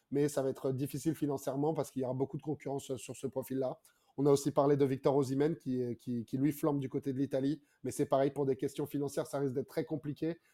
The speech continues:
Et pas, il y aura également une concurrence, à mon avis, venue de l'Angleterre qui sera importante.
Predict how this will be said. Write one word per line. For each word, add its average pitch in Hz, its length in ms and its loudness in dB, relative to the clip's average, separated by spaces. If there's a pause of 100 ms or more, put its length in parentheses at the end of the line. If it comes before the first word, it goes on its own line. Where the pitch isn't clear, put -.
(100)
Et 131 80 -2
pas, 131 420 0
il 127 80 0
y 127 80 2
aura 131 260 2
également 135 340 0
une 131 220 -2
concurrence, 139 440 -4
à 139 60 -2
mon 139 120 -2
avis, 135 160 -4
venue 135 260 -2
de 131 60 -2
l'Angleterre 131 400 -6
qui - 120 -20
sera - 160 -8
importante. 120 520 -10